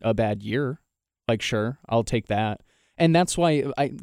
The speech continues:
I don't want this to come off as, like, I have an issue with Flacco or anything like that. Flacco deserved an award for the way that he played this year. I think comeback player of the year is different.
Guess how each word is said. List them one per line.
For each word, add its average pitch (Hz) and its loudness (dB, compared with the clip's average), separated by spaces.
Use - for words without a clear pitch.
I 143 2
don't 160 2
want 147 2
this 127 0
to 127 -2
come 113 0
off 110 2
as, 110 0
like, 104 -2
I 110 -2
have 104 0
an 104 -4
issue 107 -2
with 101 -2
Flacco 107 -4
or 120 0
anything 117 -2
like 117 -4
that. 117 -2
Flacco 131 0
deserved 104 -4
an 113 -2
award 107 -2
for - -14
the 101 -4
way 101 -2
that 95 -8
he 101 -8
played 101 -6
this 110 -4
year. 120 -2
I 135 -2
think 170 -6
comeback 127 -2
player 113 -2
of 104 -6
the 107 -8
year 104 -8
is - -16
different. - -18